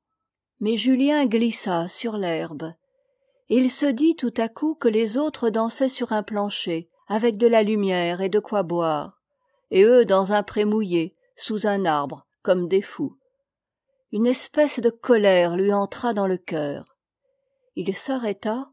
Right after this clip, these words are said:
et il dit : « J'en ai assez. » « Déjà ? » « Eh bien, » dit-il, « il y a un quart d'heure qu'on tourne. » Ils se regardèrent, ils se voyaient à peine.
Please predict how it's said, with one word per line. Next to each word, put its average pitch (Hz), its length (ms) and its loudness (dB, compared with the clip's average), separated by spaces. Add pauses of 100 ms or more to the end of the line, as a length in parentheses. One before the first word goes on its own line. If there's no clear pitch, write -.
(160)
et 226 160 0
il 196 220 2
dit : « 156 260 -6 (260)
J'en 285 220 4
ai 294 80 12
assez. » « - 480 4 (720)
Déjà ? » « 214 600 -4 (540)
Eh 240 120 4
bien, » 214 420 0
dit-il, « 180 540 -4 (420)
il 254 140 2
y 302 80 4
a 294 60 6
un 285 80 4
quart 269 240 4
d'heure 220 280 6
qu'on 185 180 -2
tourne. » 143 560 -2 (960)
Ils 165 160 -10
se - 160 -10
regardèrent, 185 800 -4 (380)
ils 233 200 -2
se - 140 -4
voyaient 220 400 0
à 202 80 0
peine. 160 460 -4